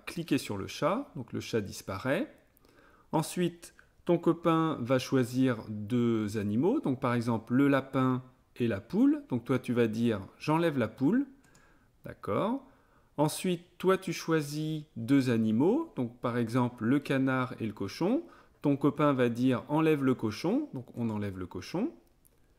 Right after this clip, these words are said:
Maintenant, ton copain choisit le papillon et l'oiseau. Donc, toi, t'enlèves, par exemple, le papillon.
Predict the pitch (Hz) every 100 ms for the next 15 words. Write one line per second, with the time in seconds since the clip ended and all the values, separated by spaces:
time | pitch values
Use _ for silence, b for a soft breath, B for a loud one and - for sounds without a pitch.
0 | b b b b b b b 143 147 175
1 | 175 170 151 147 151 151 151 151 - 135
2 | 123 127 131 131 127 - 117 143 160 147
3 | - 139 143 143 139 - - 123 107 101
4 | 95 123 208 330 - 120 - 123 117 107
5 | 107 104 - 98 98 92 101 95 - -
6 | 117 123 104 - 92 104 180